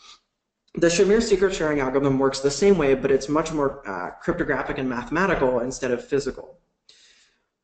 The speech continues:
The order of the keys and who enters them doesn't matter as long as we meet the threshold requirements. Now, Vault's architecture is one such that Vault can't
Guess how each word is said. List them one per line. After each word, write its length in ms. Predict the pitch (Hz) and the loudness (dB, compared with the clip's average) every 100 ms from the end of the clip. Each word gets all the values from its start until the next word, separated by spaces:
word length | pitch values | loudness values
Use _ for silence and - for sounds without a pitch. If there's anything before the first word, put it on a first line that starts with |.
| - | 0
The 100 | 160 | 2
order 380 | 160 175 196 214 | 4 6 6 6
of 120 | 208 | 6
the 80 | 202 | 2
keys 500 | 208 202 202 202 196 | 2 -2 0 0 -2
and 160 | 143 | -10
who 220 | 139 180 175 | -4 -2 0
enters 300 | 165 175 160 | -2 -4 -4
them 140 | 151 | -4
doesn't 300 | 147 147 - | -4 -4 -6
matter 360 | 196 214 165 156 | -4 -2 -2 -2
as 180 | 147 147 | -4 -2
long 180 | 160 | -2
as 100 | 170 | -2
we 120 | 160 147 | -4 -2
meet 220 | 147 147 | -4 -4
the 100 | 139 | -6
threshold 480 | - 110 - 127 110 | -8 -12 -6 -6 -6
requirements. 840 | - 131 123 113 - - - _ _ _ _ _ _ _ _ _ _ - | -12 -10 -10 -10 -16 -20 -20 _ _ _ _ _ _ _ _ _ _ -4
Now, 340 | 156 139 - - - - | -2 -2 -8 -18 -20 -16
Vault's 320 | 151 180 240 214 | -2 2 2 0
architecture 680 | 185 208 202 160 - 147 131 | -2 0 0 -2 -4 -4 -2
is 180 | 139 | -4
one 260 | 139 143 151 | -4 -4 -4
such 300 | - 139 - | -6 -6 -4
that 220 | 139 131 | -6 -4
Vault 280 | 147 190 - | -2 -2 -6
can't 320 | - 175 170 | -10 -8 -8